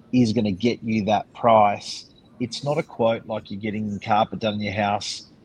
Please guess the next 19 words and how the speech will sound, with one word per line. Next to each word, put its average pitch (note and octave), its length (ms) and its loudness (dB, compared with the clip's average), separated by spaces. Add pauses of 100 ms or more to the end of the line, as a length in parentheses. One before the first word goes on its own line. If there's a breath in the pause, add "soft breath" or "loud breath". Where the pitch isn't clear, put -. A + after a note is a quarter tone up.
(200)
uh, G2 240 2
who's G#2+ 180 0
gonna G#2+ 160 0
be G2 100 0
the G2 100 0
lowest G#2 340 2
in G2+ 100 -2
price G2+ 300 4
for F#2+ 100 -6
the E2+ 80 -6
same G2 360 0
carpet. G#2 520 4 (320)
It's - 200 -14
different. B2 580 0 (160)
Um, A2 500 6 (140)
the, A2 340 2
the A#2+ 400 6
agent D3 560 2
is A#2 460 2